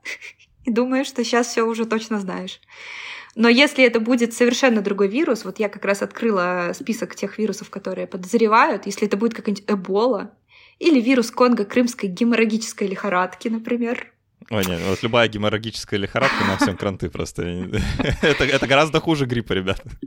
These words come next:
Speaker 1: Да, я думаю, что будет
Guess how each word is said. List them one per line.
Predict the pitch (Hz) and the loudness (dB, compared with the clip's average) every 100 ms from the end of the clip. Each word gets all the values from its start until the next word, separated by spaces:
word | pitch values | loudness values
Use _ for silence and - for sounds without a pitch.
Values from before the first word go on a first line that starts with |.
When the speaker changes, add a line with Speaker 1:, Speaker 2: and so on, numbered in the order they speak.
| - - _ | -16 -20 _
Speaker 1:
Да, | 214 202 214 220 208 190 | -12 -2 4 6 8 6
я | 190 247 | 4 2
думаю, | 277 294 285 | 2 2 2
что | 277 262 | 2 0
будет | 226 240 247 240 - | 0 2 0 -2 -8